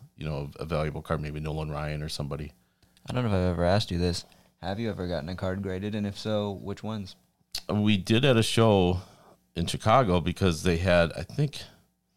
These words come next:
Speaker 1: was it P S A or was it Beckett? I think it was Beckett. Do you remember?
Speaker 2: Are you talking about the Blake Bortles card?
Speaker 1: Yeah.
Speaker 2: That was Beckett.
Speaker 1: Okay.
Speaker 2: But
Speaker 1: That's it, I think, that I've
Speaker 2: that's
Speaker 1: got.
Speaker 2: all you've
Speaker 1: I mean,
Speaker 2: gotten.
Speaker 1: I've purchased some that have been graded, but
Speaker 2: Right.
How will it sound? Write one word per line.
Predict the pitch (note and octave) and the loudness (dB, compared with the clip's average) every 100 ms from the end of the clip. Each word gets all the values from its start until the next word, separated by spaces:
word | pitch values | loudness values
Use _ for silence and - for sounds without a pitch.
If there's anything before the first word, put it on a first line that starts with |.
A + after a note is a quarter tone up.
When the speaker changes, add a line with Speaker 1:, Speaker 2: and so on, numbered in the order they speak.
| _ _ _ _ _ _ _ _ | _ _ _ _ _ _ _ _
Speaker 1:
was | - - | -14 -10
it | - | -6
P | - | -2
S | C3 - | 0 0
A | |
or | C#3 | 0
was | F#2 | 0
it | D#2 | -2
Beckett? | - E2 - - | -2 -4 -6 -14
I | - - | -20 -14
think | A#2+ | -6
it | F#2+ | -6
was | |
Beckett. | D#2 - D#2+ - - - _ _ _ _ _ _ _ _ _ _ _ _ F2 | -4 -6 -4 -6 -14 -20 _ _ _ _ _ _ _ _ _ _ _ _ -10
Do | F2+ | -4
you | |
remember? | F2 E2 G2+ | -2 -2 -2
Speaker 2:
Are | G#2 | -2
you | A2 | -2
talking | G2+ G2+ | 0 0
about | G2 F2+ | 0 -4
the | |
Blake | E2 F2+ F2 | -4 -4 -4
Bortles | F#2 G2+ G#2+ | -4 -4 -4
card? | A2+ A2+ | -2 0
Speaker 1:
Yeah. | F2 C2+ - - | 2 0 -4 -8
Speaker 2:
That | - A2+ | 2 4
was | A2 | 4
Beckett. | F#2 F#2+ F2+ - - _ _ _ | 2 -4 -4 -8 -12 _ _ _
Speaker 1:
Okay. | - C#2 C2+ - | -6 -4 -4 -4
Speaker 2:
But | F#2+ | 2
Speaker 1:
That's | F#2+ - - - | 4 4 -2 -4
it, | D#2+ G#2 D#2+ | 2 2 4
I | E2+ F2 | 2 2
think, | F#2 E2+ | 0 0
that | E2+ D#2 | 0 2
I've | |
Speaker 2:
that's | D#2 G#2+ F#2+ | 2 4 4
Speaker 1:
got. | |
Speaker 2:
all | G2+ F#2 | 2 -2
you've | F#2 G2 | -4 0
Speaker 1:
I | G#2 | 2
mean, | G2 | 4
Speaker 2:
gotten. | F2+ | 4
Speaker 1:
I've | - - | 0 -6
purchased | - C#3+ C3 A2 | 0 2 2 0
some | E2+ D#2+ | 2 2
that | C#2+ | 0
have | C#2 | -2
been | C#2+ D#2 | -6 -6
graded, | D#2+ D2+ D2 | -4 -6 -4
but | G2+ | 0
Speaker 2:
Right. | G2 - | 0 0